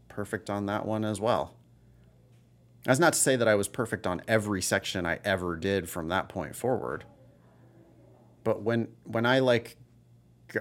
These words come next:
when I understood what I was supposed to be trying to do, which was solve the system, actually understand it, learn as much as I can about the system,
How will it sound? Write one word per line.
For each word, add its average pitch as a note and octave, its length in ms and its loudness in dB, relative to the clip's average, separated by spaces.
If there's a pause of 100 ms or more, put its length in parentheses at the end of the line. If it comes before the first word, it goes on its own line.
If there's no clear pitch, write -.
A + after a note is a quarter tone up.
when A2 140 -2
I A2 100 4
understood D3 560 4
what A#2 200 6
I G2+ 80 8
was G2 160 0
supposed - 400 -2
to F#2+ 60 -4
be F#2 120 -8
trying G#2 260 -2
to D#2+ 60 -4
do, G2 320 0
which E2+ 280 -8
was E2+ 260 -4
solve F2+ 440 -2
the F2+ 100 -4
system, E2 640 -4
actually F#2 500 -4
understand F#2+ 800 -2
it, D2 200 -6
learn F2+ 240 -2
as G2+ 140 -4
much G2+ 160 -4
as G2+ 100 -4
I F#2 100 -2
can G#2+ 340 0
about E2 220 -2
the - 60 -10
system, G#2 680 -2